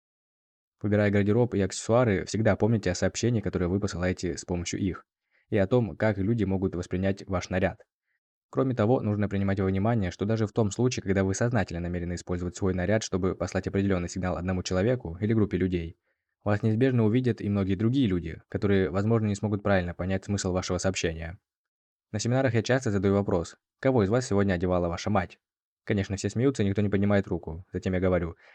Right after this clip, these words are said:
«В таком случае вы, все вы, сами решили одеться так, как оделись». После этих слов все начинают оглядываться вокруг и, возможно, впервые в жизни осознают, что могли бы гораздо лучше справиться с задачей выбора своего наряда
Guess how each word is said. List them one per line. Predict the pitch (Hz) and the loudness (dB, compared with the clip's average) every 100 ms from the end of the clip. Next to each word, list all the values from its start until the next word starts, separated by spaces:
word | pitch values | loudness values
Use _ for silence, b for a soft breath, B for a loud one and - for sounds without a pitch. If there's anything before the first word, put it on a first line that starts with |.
| B | B
«В | |
таком | 110 113 | -4 -2
случае | 127 127 117 101 | 0 0 2 0
вы, | 101 123 113 _ - | 2 0 -2 _ -14
все | - 107 | 0 2
вы, | 95 92 - _ | 4 2 -2 _
сами | - 113 117 | 0 2 2
решили | 98 98 | 2 2
одеться | 95 98 98 | 2 2 0
так, | 101 107 - | 0 0 -2
как | - | -2
оделись». | 101 110 82 - - _ _ _ _ _ _ - | 2 2 0 -6 -20 _ _ _ _ _ _ -6
После | 117 120 | 0 2
этих | 117 | 0
слов | - 127 | 2 0
все | 123 | 2
начинают | 104 - 107 | -2 0 0
оглядываться | 101 95 113 107 - | 2 2 2 0 0
вокруг | 98 95 113 120 90 | -2 0 0 0 0
и, | 90 | -4
возможно, | 87 90 101 104 | -4 0 0 0
впервые | 95 110 123 | 0 2 2
в | 104 | 2
жизни | 113 110 | 2 0
осознают, | 101 95 95 101 | -2 -2 0 0
что | - 98 87 | -2 -4 -4
могли | 87 95 | -2 -2
бы | 92 | 0
гораздо | 92 90 92 | 0 0 0
лучше | 101 113 | 0 0
справиться | 95 95 92 92 | -2 0 -2 0
с | |
задачей | 87 87 - | -4 -2 -2
выбора | 90 92 92 | -2 0 -2
своего | 90 87 | 0 0
наряда | 90 101 87 85 | 2 2 0 -2